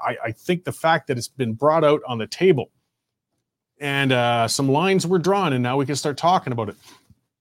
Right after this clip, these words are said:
That's one of the things Premier Smith did, even if you don't agree with every part of her, her legislation, if you think it didn't go far enough or it, it goes too far, at least we're talking about it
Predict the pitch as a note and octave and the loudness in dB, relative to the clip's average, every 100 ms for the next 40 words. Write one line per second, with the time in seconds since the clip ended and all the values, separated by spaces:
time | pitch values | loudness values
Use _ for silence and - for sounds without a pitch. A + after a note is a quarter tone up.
0 | _ _ _ C#3 C#3+ D3+ D#3 D3 D3 D3+ | _ _ _ -2 -2 -2 -2 -2 -2 -4
1 | - C#3 C#3+ C3 D3 C3 F#3+ D3 D3 C#3 | -2 0 0 -2 -4 0 2 2 0 -2
2 | D3+ D3 C3+ C#3+ C#3 C3+ C#3 C3 C3 C3+ | -2 -2 -2 -2 -2 0 -2 0 2 2
3 | C3+ C3+ C3 B2 C3+ C3+ C3 - C#3 C3+ | 2 0 0 2 2 2 0 0 0 0
4 | C3 G#2+ A2+ G2+ G#2+ G#2+ G2+ D3+ D#3+ D#3 | -4 -6 -8 -6 -8 -8 -4 2 2 2
5 | D3 B2 A2+ A2 A2+ G#2+ G2 - - F#3 | 0 0 -2 -4 -8 -8 -8 -4 -2 -2
6 | - D#3+ D3+ C3 _ _ _ D3+ C#3 G#3 | 2 2 2 -2 _ _ _ -2 4 4
7 | - - F#2+ - A#2+ E3 G3 E3 C3+ D3+ | 2 -4 -10 -2 2 2 0 -2 -2 -2
8 | D3+ | -4